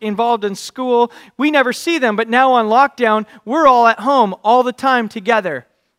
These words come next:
Eight days is a long time. Thomas is seeing the whole world turned upside down. The, the belief that Jesus is risen from the dead is spreading like wildflower, fi-, fire.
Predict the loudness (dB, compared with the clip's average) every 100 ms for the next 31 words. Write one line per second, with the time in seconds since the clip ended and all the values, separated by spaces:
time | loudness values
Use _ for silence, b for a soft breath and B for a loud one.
0 | _ _ _ -4 -2 4 6 4 0 -8
1 | -6 -4 -6 -10 -14 -14 -16 -20 -20 _
2 | _ _ _ _ -20 -20 -20 B _ 0
3 | 2 2 2 -2 -8 -20 B B -6 -4
4 | -4 -2 -2 0 0 2 2 2 -2 -10
5 | -8 -8 -8 -10 -10 -6 -4 -4 -8 B
6 | B -10 -2 -2 0 -6 -4 -6 -4 -4
7 | -4 -8 -6 -6 -4 -6 -6 -6 -6 -6
8 | -8 -8 -8 -2 2 2 0 -8 -10 -14
9 | -16 -8 -2 0 0 -2 -4 -6 -4 -2
10 | 0 -2 -8 _ -8 -8 -12 -20 _ -2
11 | -2 -4 -4 -4 -6 -14